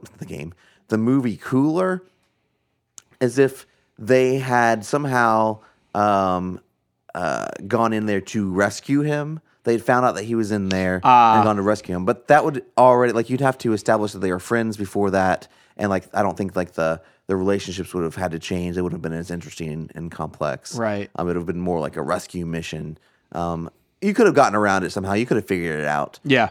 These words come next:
Speaker 1: But, um, it would have been, like, kinda cool to, like, make this a rescue mission.
Speaker 2: And honestly, that potentially could be, like, where a sequel could come in.
Speaker 1: Yeah,
Speaker 2: Like,
Speaker 1: yeah.
Speaker 2: where if, if it takes someone else into the game and it's like, "Oh, we gotta get 'em out." You know, "We know
Speaker 1: Right.
Speaker 2: that world," or whatever. And so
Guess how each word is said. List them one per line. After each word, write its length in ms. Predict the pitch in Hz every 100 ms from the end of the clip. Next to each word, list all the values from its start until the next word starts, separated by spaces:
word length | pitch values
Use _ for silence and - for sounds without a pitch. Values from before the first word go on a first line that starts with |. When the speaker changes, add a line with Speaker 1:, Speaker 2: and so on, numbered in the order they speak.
| -
Speaker 1:
But, 280 | 104 -
um, 400 | - 90 82 80 -
it 80 | 113
would 120 | 117
have 80 | 98
been, 220 | 95 87
like, 140 | 92 90
kinda 220 | - 98
cool 340 | - 95 95 85
to, 60 |
like, 280 | 78 80 - _ _ _
make 160 | 101 95
this 120 | 85
a 60 | 90
rescue 400 | 87 85 - 87
mission. 380 | 80 82 80 80
Speaker 2:
And 140 | 185
honestly, 340 | 214 202 170
that 320 | 147 151 190 -
potentially 500 | 185 185 160 139 131
could 240 | - 131
be, 180 | 123 123
like, 200 | 113 113
where 160 | 127
a 60 | 110
sequel 400 | - 131 113 104
could 160 | 117 107
come 160 | 107
in. 100 | 95
Speaker 1:
Yeah, 200 | 120 131
Speaker 2:
Like, 120 | 123
Speaker 1:
yeah. 100 | 113 -
Speaker 2:
where 240 | 131 127
if, 180 | 127 -
if 140 | 156 139
it 160 | 135
takes 300 | - 156 139
someone 320 | - 143 135
else 260 | 131 135 -
into 140 | 135
the 100 | 117
game 300 | 117 120 113
and 40 | 117
it's 120 | 117
like, 100 | 131
"Oh, 220 | 226 277
we 100 | 294
gotta 200 | 294 311
get 120 | 294
'em 80 | 302
out." 240 | 302 262 180
You 100 | 175
know, 80 |
"We 120 | 175 208
know 80 |
Speaker 1:
Right. 100 | 240
Speaker 2:
that 220 | 226 220 220
world," 340 | 226 214 190
or 100 | 175
whatever. 380 | 175 175 160 156
And 160 | 147
so 300 | - 156 139